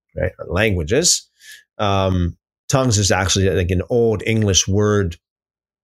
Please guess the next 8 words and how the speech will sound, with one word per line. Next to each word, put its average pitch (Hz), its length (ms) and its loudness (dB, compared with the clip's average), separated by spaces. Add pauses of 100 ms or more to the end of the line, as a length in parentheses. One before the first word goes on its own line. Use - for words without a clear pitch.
(420)
Uh, 101 260 0 (120)
it 107 60 -4
simply 110 320 2
means 92 240 2
languages. 90 640 2 (540)
Um, 98 440 0 (360)
"as 147 380 -2
the 135 460 0